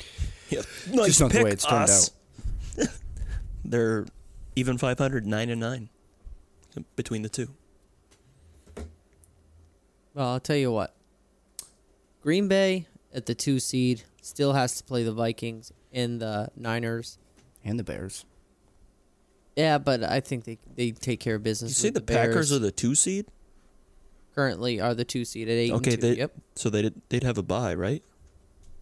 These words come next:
Speaker 3: Yes.
Speaker 1: They wouldn't have to play the Vikings.
Speaker 3: No, I'm saying left in the year.
Speaker 1: Ah, okay.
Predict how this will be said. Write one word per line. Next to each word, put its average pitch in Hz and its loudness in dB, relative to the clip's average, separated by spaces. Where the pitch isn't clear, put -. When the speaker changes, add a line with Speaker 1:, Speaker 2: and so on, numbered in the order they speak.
Speaker 3:
Yes. - -8
Speaker 1:
They 101 0
wouldn't 120 2
have 104 0
to - -14
play 82 0
the 80 -2
Vikings. 73 -8
Speaker 3:
No, 160 -2
I'm 117 -10
saying 151 0
left 143 0
in 131 -2
the 131 -4
year. 123 0
Speaker 1:
Ah, 110 0
okay. 101 -4